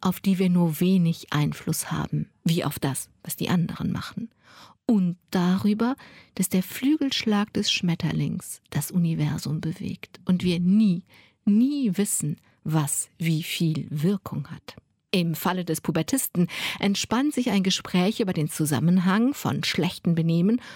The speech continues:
und den Gründen dafür. In diesem Fall Schulfrust und das Gefühl von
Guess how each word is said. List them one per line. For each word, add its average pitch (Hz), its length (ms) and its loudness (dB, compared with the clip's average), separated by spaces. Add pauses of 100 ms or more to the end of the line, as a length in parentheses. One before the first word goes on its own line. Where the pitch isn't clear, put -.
(120)
und 220 240 2
den 156 180 2
Gründen 196 480 2
dafür. - 600 -4 (100)
In 170 180 4
diesem 240 300 2
Fall 254 360 0 (360)
Schulfrust - 840 0
und 165 140 2
das 175 160 -2
Gefühl 190 480 2
von 175 260 -2